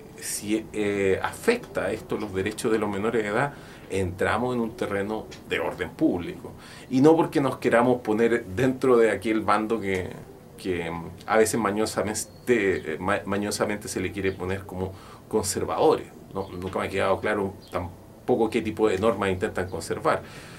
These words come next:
El, el consa-, el conservadurismo moral en una sociedad completamente modernizada y completamente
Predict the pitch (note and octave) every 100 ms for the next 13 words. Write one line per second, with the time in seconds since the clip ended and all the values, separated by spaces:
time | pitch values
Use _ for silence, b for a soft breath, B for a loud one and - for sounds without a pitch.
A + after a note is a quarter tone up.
0 | B B - A2+ A2 G2+ G2+ G2+ G2+ G2+
1 | G2+ G2+ - G#2+ F2+ A2 F#2+ A2 - G2+
2 | G2 F#2+ F#2 F#2 F#2 - F2+ - G2+ G2+
3 | G2+ A2 A#2+ G#2+ G2 F#2 G2 B2 C3+ -
4 | G#2 G#2+ G#2+ G2 F#2 - G2+ A2 G#2+ -
5 | F#2+ A#2 A2+ A2+ A2+ - A2+ G#2 G#2 G2
6 | F2+ F2 - - G#2+ G2+ G2+ G#2 A2 G#2
7 | G2+ A2 - G2+ F2+